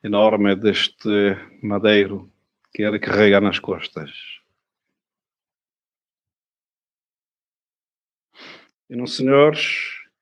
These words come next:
que cai, temos é de imaginar o que foram essas quedas, num chão de pedra irregular, com esse madeiro que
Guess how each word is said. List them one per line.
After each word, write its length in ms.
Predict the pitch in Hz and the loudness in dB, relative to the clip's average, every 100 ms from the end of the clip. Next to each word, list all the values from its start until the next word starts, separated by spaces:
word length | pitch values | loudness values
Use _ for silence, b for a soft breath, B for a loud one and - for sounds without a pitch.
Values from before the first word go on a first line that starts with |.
| _ _ _ _ _ _ _ _ _ _ _ _ - | _ _ _ _ _ _ _ _ _ _ _ _ -14
que 100 | 107 | -6
cai, 340 | 127 127 117 | 0 2 2
temos 440 | - 127 131 131 | 2 0 2 0
é 160 | - 120 | -2 0
de 100 | 123 | 2
imaginar 600 | 120 117 104 110 127 127 | 2 2 0 2 4 4
o 100 | 104 | 2
que 80 | - | -6
foram 400 | - 104 98 98 | -14 -12 -10 -8
essas 500 | 98 104 98 - - _ | -6 -4 -4 -6 -10 _
quedas, 840 | - 95 85 82 76 - - - - _ _ _ _ _ _ | -10 -8 -8 -12 -14 -14 -16 -18 -20 _ _ _ _ _ _
num 240 | 113 110 | -6 -4
chão 400 | 107 - 117 113 | -2 0 0 0
de 100 | 104 | -2
pedra 600 | 110 123 117 104 92 87 - b b b b b b _ | 0 4 4 2 -2 -8 -10 b b b b b b _
irregular, 640 | 113 113 113 113 104 90 85 - - - - - _ _ _ _ _ _ _ _ _ _ _ _ _ _ _ _ _ _ _ | -8 -4 0 4 4 4 0 -6 -14 -14 -18 -20 _ _ _ _ _ _ _ _ _ _ _ _ _ _ _ _ _ _ _
com 600 | - 104 101 104 101 104 - | -10 -4 0 0 -2 -8 -8
esse 260 | 107 - 110 | -4 -2 2
madeiro 800 | 101 104 113 107 101 92 90 _ b b _ _ _ _ _ _ _ _ _ _ | 2 4 4 2 -2 -8 -12 _ b b _ _ _ _ _ _ _ _ _ _
que 60 | - | -20